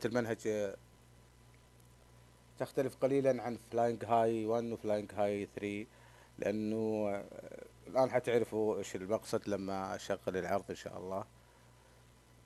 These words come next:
هذا هو، هذا الستودنت بوك، وهذا الورك بوك، وهذا ال-، الاند شو، يعني انهاء العرض.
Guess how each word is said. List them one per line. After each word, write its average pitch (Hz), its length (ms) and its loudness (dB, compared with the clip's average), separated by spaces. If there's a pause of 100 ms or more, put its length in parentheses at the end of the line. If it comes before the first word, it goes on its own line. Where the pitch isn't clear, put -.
(360)
هذا 160 160 12
هو، 120 240 10
هذا 131 220 10
الستودنت 127 520 -2
بوك، 143 300 -4
وهذا 139 280 8
الورك 120 240 6 (120)
بوك، 123 140 -4 (220)
وهذا 127 440 8
ال-، 117 240 0
الاند 113 540 -6
شو، 117 320 2
يعني 104 240 2
انهاء 104 260 0
العرض. 107 300 -2